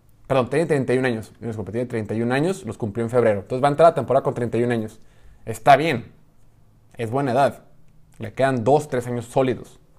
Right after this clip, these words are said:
Este contrato y listo, y no va a sacrificarse una segunda ronda, se me hace, se me hace entendible. Y aparte Chargers ya entró en un, en un punto que ya va a empezar a competir por ganar.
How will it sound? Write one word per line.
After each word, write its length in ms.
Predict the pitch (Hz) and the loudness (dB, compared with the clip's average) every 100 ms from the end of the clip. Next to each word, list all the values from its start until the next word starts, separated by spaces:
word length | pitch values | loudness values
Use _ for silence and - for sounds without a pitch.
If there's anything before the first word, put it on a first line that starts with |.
| - - - | -20 -20 -16
Este 240 | 110 - 170 | -16 -6 -4
contrato 400 | 117 120 127 139 | -2 0 0 0
y 60 | |
listo, 300 | 131 185 185 | 0 0 -2
y 20 | |
no 80 | 113 | -2
va 60 | 117 | -2
a 40 | |
sacrificarse 520 | 117 135 120 117 113 | -4 -10 -8 -8 -6
una 80 | 139 | -8
segunda 340 | 127 113 120 123 | -6 -6 -2 0
ronda, 320 | 135 123 - - - - - - - | 2 -2 -6 -18 -20 -20 -20 -20 -10
se 100 | 113 | -6
me 100 | 113 | -6
hace, 340 | - 131 - | -4 -6 -6
se 100 | - | -12
me 60 | 113 | -10
hace 120 | 131 | -8
entendible. 600 | 120 110 110 135 170 170 - - - | -6 -6 -2 0 0 -2 -16 -20 -2
Y 60 | 123 | 0
aparte 360 | 117 139 175 | 2 0 0
Chargers 440 | - 151 165 151 117 | 2 4 4 2 0
ya 100 | 135 | -2
entró 220 | 143 151 | 0 -2
en 80 | 160 | -2
un, 180 | 156 | -2
en 80 | 139 | -2
un 140 | 143 143 | -2 0
punto 480 | 160 160 156 135 - - - | 0 0 -2 -6 -12 -20 -10
que 100 | - | 0
ya 80 | 120 | 2
va 20 | |
a 20 | |
empezar 240 | 156 160 185 | 2 -2 -4
a 40 | |
competir 480 | 175 123 113 143 165 | -4 -6 -2 -2 0
por 140 | 139 | -2
ganar. 340 | 113 107 104 | -2 -2 -8